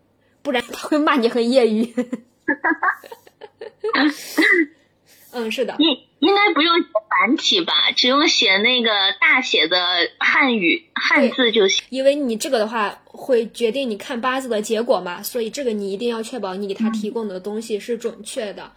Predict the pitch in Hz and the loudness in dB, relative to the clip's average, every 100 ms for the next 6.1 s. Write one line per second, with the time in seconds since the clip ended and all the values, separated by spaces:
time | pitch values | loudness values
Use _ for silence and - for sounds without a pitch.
0 | _ - - - 226 220 220 277 233 - | _ -20 -20 -12 -6 -6 -4 -4 -4 -8
1 | - - - - 320 320 320 - - - | -20 -20 -14 -8 -6 -6 -8 -16 -20 -8
2 | 294 294 311 320 330 330 _ _ _ _ | -6 -2 -2 -2 -6 -12 _ _ _ _
3 | - 214 220 349 320 285 339 269 196 190 | -6 -2 -2 -2 -4 -4 -4 -2 -2 -2
4 | 208 339 302 254 302 285 - - 247 226 | -2 0 0 0 -2 -2 -4 -4 -2 0
5 | 202 233 240 254 185 180 180 185 202 190 | 0 -4 -4 -4 -4 -4 -4 -4 -4 -6